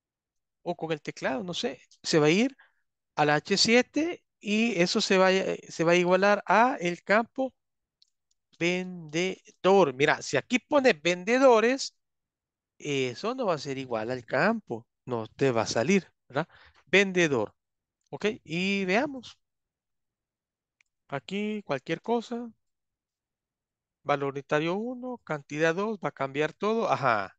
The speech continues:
Hasta el iva sale, mira. Y el valor total también, mira. Ahí está, ya ve. Hoy vamos a ver vendedor. A Juan.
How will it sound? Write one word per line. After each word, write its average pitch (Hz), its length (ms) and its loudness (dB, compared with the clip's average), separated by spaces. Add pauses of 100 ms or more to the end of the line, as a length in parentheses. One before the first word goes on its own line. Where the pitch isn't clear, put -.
(680)
Hasta 131 300 -6
el 147 80 0
iva 262 240 6
sale, 165 440 2
mira. 113 340 -10 (440)
Y 165 100 2
el 160 100 2
valor 120 280 2
total 131 380 -2
también, 139 480 -2
mira. 120 320 -8 (240)
Ahí 120 160 -8
está, 151 220 2
ya 131 160 6
ve. 98 160 -8 (500)
Hoy 151 140 -2
vamos 147 300 2
a 151 60 4
ver 165 200 4
vendedor. 127 680 0 (1600)
A 120 160 -14
Juan. 110 340 -6